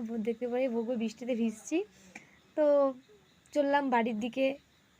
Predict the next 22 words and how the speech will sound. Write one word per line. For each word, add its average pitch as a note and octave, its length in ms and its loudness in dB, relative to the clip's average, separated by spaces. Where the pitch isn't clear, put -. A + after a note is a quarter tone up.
আমাদের A#3 300 0
বাড়ি A3+ 240 0
যাওয়ার A#3 180 -2
রাস্তা A#3 360 -8
এদিকে। A#3+ 300 -2
তো - 120 -8
চলুন D4 220 -4
মাঠের A#3+ 240 -6
দিকে A#3+ 180 -6
একবার A3+ 180 -2
আপনাদেরকে A#3+ 340 -2
নিয়ে A#3 220 2
যাই। C4+ 140 2
এই A#3+ 100 4
যে A3 80 2
আমাদের A3+ 300 -2
মাঠের G#3 360 -8
দিক, G#3+ 140 -6
আমাদের D#4 220 0
বাড়ির B3+ 220 4
কাছেই D4+ 300 -2
মাঠ। C#4 140 -2